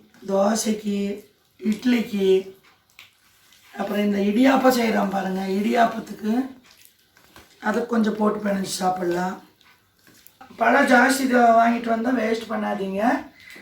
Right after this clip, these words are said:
கருப்பாயிட்டாலும் தூக்கி போடாதீங்க. இந்த மாதிரி செஞ்சு வச்சுக்கோங்க, அவசர ஆத்திரத்துக்கு, ஆ, நல்லா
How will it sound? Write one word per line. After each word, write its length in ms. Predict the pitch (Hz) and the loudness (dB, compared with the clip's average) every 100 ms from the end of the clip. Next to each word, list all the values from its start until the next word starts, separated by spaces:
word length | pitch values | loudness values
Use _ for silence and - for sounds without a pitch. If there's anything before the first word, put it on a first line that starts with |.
| - | -2
கருப்பாயிட்டாலும் 680 | 226 240 254 247 247 247 247 | 0 4 6 4 4 2 2
தூக்கி 220 | 240 - | -2 -4
போடாதீங்க. 560 | 226 208 202 196 190 190 214 | -4 -2 -2 -2 -2 -4 -4
இந்த 120 | 214 208 | -2 0
மாதிரி 160 | 220 240 | -2 -2
செஞ்சு 220 | 220 208 208 | -4 0 2
வச்சுக்கோங்க, 480 | 185 - 175 165 156 - _ _ _ _ _ _ _ _ _ _ - 208 | 0 -4 -14 -12 -12 -16 _ _ _ _ _ _ _ _ _ _ -4 2
அவசர 280 | 220 226 233 214 | 2 2 0 0
ஆத்திரத்துக்கு, 540 | 202 202 - - 247 285 285 220 | 0 -2 -4 -8 -6 -6 -2 -2
ஆ, 80 | 202 190 185 180 180 | -2 -4 -4 -6 -8
நல்லா 240 | 185 196 | -4 -2